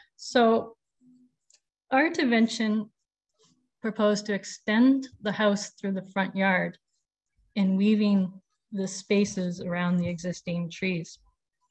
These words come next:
Um, our first intervention <laughs> didn't make the cut, apparently, unfortunately, but we wanted to keep the veranda and kind of have it part of the, of, of the new structure.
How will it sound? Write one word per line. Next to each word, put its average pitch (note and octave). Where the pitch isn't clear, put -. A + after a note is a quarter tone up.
Um, F#3
our G#3+
first C4+
intervention A3+
<laughs> -
didn't G3
make F#3+
the F3+
cut, F3+
apparently, F#3+
unfortunately, G#3
but G#3
we G3+
wanted G#3
to G#3
keep F#3
the F#3
veranda F3+
and E3+
kind F3
of E3
have E3+
it -
part F3+
of E3+
the, E3+
of, E3+
of E3+
the E3+
new E3+
structure. -